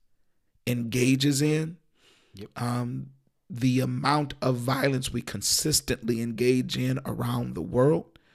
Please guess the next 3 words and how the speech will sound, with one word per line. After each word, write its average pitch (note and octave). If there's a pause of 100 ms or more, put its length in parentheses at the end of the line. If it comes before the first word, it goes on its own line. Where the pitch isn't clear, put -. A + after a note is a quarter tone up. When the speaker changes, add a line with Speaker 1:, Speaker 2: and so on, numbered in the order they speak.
(640)
Speaker 1:
and C3
then C3+ (380)
the B2+